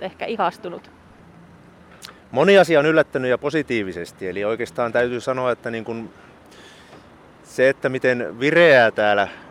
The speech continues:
Speaker 2: vois sanoa, että melkein kaikki, kesäaika varsinkin, koska meillähän on aivan valtavasti täällä loma-asutusta kunnassa ja kyllä kylänraitti ja kaupat ovat ihan täynnä kesäaikana, niin se, että miten vireä ilmapiiri ja mun mielestä hyvä henki täällä Lopella on, niin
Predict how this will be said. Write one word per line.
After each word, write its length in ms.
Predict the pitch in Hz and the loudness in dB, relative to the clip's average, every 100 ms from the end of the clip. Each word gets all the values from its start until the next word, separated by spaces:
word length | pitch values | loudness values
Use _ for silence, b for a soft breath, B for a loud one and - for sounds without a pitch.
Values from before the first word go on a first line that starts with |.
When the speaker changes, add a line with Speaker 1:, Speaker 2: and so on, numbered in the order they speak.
| B - - - - - | B -20 -20 -20 -20 -6
Speaker 2:
vois 180 | 117 - | -6 -2
sanoa, 180 | 127 | -4
että 140 | 123 131 | -4 -4
melkein 340 | 135 135 131 | -4 -4 -4
kaikki, 460 | 147 156 - - 95 - - | 0 0 -2 -12 -12 -16 -10
kesäaika 460 | 127 135 127 127 | -2 2 4 4
varsinkin, 520 | 131 156 147 120 110 101 | 2 2 0 -6 -8 -10
koska 240 | 104 117 | -10 -6
meillähän 340 | 113 113 113 | 0 0 0
on 60 | 113 | 0
aivan 160 | 120 117 | -2 0
valtavasti 540 | 131 120 110 104 - | -2 0 -2 -4 -6
täällä 460 | - 107 104 95 107 | -6 -2 0 0 -2
loma-asutusta 760 | 131 117 104 101 95 95 - | -2 0 0 -2 -10 -12 -12
kunnassa 460 | 95 101 98 - 104 | -12 -8 -10 -8 -4
ja 160 | 95 95 B B B B B B B B | -4 -4 B B B B B B B B
kyllä 180 | 113 107 | -2 0
kylänraitti 680 | 135 151 139 131 127 - 135 | 4 4 6 6 4 0 0
ja 120 | 123 | 4
kaupat 380 | 143 147 131 123 | 4 4 2 0
ovat 240 | 117 117 | -2 -2
ihan 180 | 127 127 | -2 0
täynnä 300 | 139 135 120 | 2 2 0
kesäaikana, 760 | 120 127 110 95 87 95 95 | 0 2 2 2 -2 -8 -8
niin 120 | 95 95 | -8 -6
se, 160 | 123 | -6
että 180 | 120 120 | -4 -8
miten 340 | 117 120 110 110 82 82 - - | -6 -6 -6 -8 -10 -12 -14 -6
vireä 300 | 135 156 135 | 2 4 4
ilmapiiri 640 | 139 139 131 117 110 104 | 2 -2 -4 -2 -2 -2
ja 120 | 107 | -2
mun 180 | 104 127 | -4 -6
mielestä 340 | 127 117 - 117 | -6 -6 -8 -8
hyvä 240 | 127 120 | 0 0
henki 360 | 120 120 113 107 | 0 -2 -6 -8
täällä 280 | 87 85 | -8 -6
Lopella 400 | 87 87 92 85 | -6 -6 -8 -8
on, 220 | 87 90 87 | -8 -10 -12
niin 180 | 90 | -16